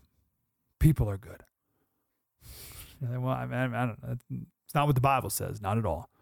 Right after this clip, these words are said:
Jeremiah seventeen nine, "The heart is deceitful above all things and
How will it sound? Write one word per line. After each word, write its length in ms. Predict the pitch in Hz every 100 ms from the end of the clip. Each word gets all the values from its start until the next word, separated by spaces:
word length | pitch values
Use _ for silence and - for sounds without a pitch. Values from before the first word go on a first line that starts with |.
| _ _ _ _ _ _ _ _ _
Jeremiah 460 | - 123 120 120 113
seventeen 540 | - 127 120 127 120
nine, 260 | 117 123 123
"The 120 | 110
heart 280 | - 139 135
is 160 | 113
deceitful 880 | 101 - - - 190 208 - - - _ _ _ -
above 320 | 113 104 101
all 140 | 98
things 380 | 107 110 98 - - _
and 180 | - 113